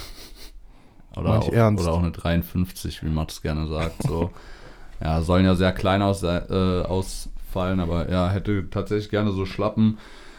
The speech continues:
Speaker 1: So Koke wird es ja irgendwie bei mir auch nicht, weil, äh, kein, äh, E-U-Retailer die größer als sechsundvierzig verkauft und auf der
Speaker 2: Mir überlegt, ich hol mir die in weiß
Speaker 1: auf
Speaker 2: zum Sommer.
Speaker 1: Ja, auch geil. Ich,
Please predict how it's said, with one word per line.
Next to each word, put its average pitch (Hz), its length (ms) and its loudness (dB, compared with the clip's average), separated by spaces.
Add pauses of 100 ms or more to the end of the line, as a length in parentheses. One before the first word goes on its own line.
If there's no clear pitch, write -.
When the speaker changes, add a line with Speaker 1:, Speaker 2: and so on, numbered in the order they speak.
(380)
Speaker 1:
So 135 220 2
Koke 131 560 8
wird 123 140 6
es 120 140 -4
ja 113 140 8
irgendwie 113 260 6
bei 104 120 6
mir 107 200 6
auch 107 240 4
nicht, 113 320 2
weil, 95 600 4
äh, 92 40 0
kein, 98 540 2
äh, 92 260 4 (140)
E-U-Retailer 98 800 2
die 92 120 -4
größer 95 380 -2
als 90 120 -2
sechsundvierzig - 600 -4
verkauft 104 560 -2
und 90 260 -2 (100)
auf 90 160 -4
der 123 120 4
Speaker 2:
Mir 123 80 10
überlegt, 117 380 8
ich - 120 -2
hol 123 100 8
mir 117 100 8
die 107 100 6
in 110 180 6
weiß 101 520 0
Speaker 1:
auf 92 120 -2
Speaker 2:
zum 113 160 4
Sommer. 101 360 4 (180)
Speaker 1:
Ja, 95 240 -2
auch 92 240 -6
geil. 101 380 0
Ich, - 200 -6